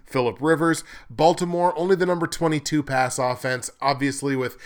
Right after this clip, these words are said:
Flacco's struggles and then Lamar Jackson coming in, learning to play at the N F L level. That number's probably no surprise.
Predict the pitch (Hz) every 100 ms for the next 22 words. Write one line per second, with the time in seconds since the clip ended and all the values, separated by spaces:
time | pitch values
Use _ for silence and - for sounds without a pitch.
0 | - - - 156 156 151 151 143 - -
1 | 143 135 143 127 131 131 131 127 123 120
2 | 147 147 - 143 135 143 139 135 135 135
3 | - - 120 135 135 131 123 - 139 135
4 | 131 127 127 135 123 123 120 - 120 135
5 | 165 131 120 - _ - 156 147 143 131
6 | - 131 120 113 110 101 - 92 110 92
7 | - -